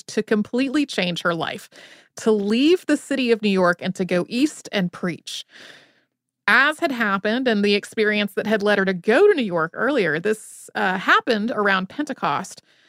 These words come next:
She put a few things into a pillowcase. She told the woman who ran the house where she was staying that she was leaving, and she said that she had a new name. That new name was Sojourner.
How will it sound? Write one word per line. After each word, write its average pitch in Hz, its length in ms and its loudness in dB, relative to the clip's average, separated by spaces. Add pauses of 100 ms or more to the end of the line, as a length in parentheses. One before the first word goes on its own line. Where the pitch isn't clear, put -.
(160)
She 254 340 0
put 262 220 2
a 320 60 2
few 294 260 0
things 294 300 0
into 240 200 2
a 196 80 4
pillowcase. 320 720 -2 (140)
She 247 180 -4
told 330 220 2
the 285 80 0
woman 269 400 2
who 226 300 0
ran 214 200 2
the 196 80 2
house 214 300 0
where 214 80 0
she 196 160 -4
was 180 120 0
staying 214 560 0
that 196 120 -6
she 190 120 -2
was 175 140 -4
leaving, 180 520 -2 (140)
and 185 120 -2
she 196 80 -4
said 202 160 -2
that 220 100 -2
she 240 120 -4
had 233 200 2
a 208 40 0
new 202 220 2
name. 185 520 -4
That 170 160 -6
new 220 160 0
name 208 260 0
was 190 160 0
Sojourner. - 640 -6